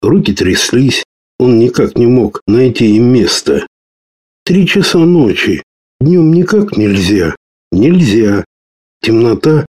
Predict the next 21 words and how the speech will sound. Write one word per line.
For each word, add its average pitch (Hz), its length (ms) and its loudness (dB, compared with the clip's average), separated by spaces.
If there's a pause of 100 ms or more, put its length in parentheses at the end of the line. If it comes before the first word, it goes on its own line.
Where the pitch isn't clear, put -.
(140)
это 107 280 0
тоже 104 400 0
часть 101 460 -4
плана". 95 540 -2 (460)
"А, 147 500 2 (220)
ну 190 160 0
тогда 147 340 2
начинай". 110 760 0 (560)
Она 127 260 0
накинула 95 540 0
халатик 139 580 0
на 135 180 0
плечи 120 440 0 (100)
и 101 140 -4
села 110 360 0
рядом 98 360 0
с - 160 -6
ним. 85 340 -2 (580)
Болон 131 480 0 (120)
запустил 98 680 -2
программу. 82 800 -2